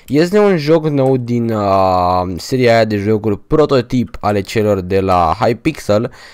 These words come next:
Ei bine, este vorba despre niște jucători, de fapt suntem niște jucători puși într-o căsuță din asta sau într-un login ăsta și, um, ei bine,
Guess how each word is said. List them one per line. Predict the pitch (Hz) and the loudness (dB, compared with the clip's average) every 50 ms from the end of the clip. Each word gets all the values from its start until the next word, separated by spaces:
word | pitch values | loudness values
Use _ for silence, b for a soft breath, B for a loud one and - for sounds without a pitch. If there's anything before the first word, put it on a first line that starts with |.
| B B | B B
Ei | - - | -6 -4
bine, | 160 180 202 196 196 202 196 190 190 180 170 151 - | 0 0 2 2 2 2 2 4 4 2 2 0 -2
este | 104 139 175 - - 196 | -2 -4 -4 -4 -6 -8
vorba | 185 185 196 190 196 190 | -4 -4 -2 0 0 0
despre | 175 156 160 160 - - _ - 160 160 | 0 -2 -6 -8 -8 -12 _ -8 -6 -4
niște | 156 151 131 127 139 147 - - - - - - 151 139 135 131 131 127 113 | -4 -4 -4 -4 -4 -6 -8 -12 -16 -14 -6 -2 0 0 0 2 0 0 -2
jucători, | 107 123 - 139 123 - - 95 104 | -2 -4 -2 -4 -4 -2 -2 -4 -4
de | 113 120 | -2 -2
fapt | 127 131 110 - | -2 -2 -4 -4
suntem | - 139 143 143 143 | -8 -8 -6 -4 -4
niște | 139 127 - - | -4 -6 -6 -6
jucători | 123 110 95 - 90 85 - 85 87 | -8 -8 -6 -6 -6 -6 -6 -8 -8
puși | - - 156 175 - - | -8 -6 -6 -6 -6 -4
într-o | 196 196 185 185 160 _ | -6 -4 -4 -4 -6 _
căsuță | - - 135 117 - - 113 104 101 | -6 -4 -4 -4 -4 -6 -4 -4 -4
din | 92 90 | -2 -2
asta | 92 92 - - - 78 92 | -4 -6 -6 -6 -8 -8 -6
sau | 85 85 82 | -6 -8 -8
într-un | 82 82 80 87 92 | -8 -10 -10 -10 -6
login | 92 101 113 107 95 - - - | -2 0 0 0 -2 -6 -10 -12
ăsta | - - 123 135 131 B B B B B B | -4 0 0 0 0 B B B B B B
și, | B - - - - 202 214 214 - _ _ - - - - - | B -8 -8 -6 -4 -2 -2 -2 -2 _ _ -20 -18 -12 -4 0
um, | 127 131 131 127 127 127 127 131 131 127 120 98 - - | 2 4 6 6 6 4 4 2 0 0 -2 -4 -6 -6
ei | - - 151 | -2 -2 -2
bine, | 160 151 185 190 196 196 185 151 - | 0 0 0 2 2 2 0 -2 -4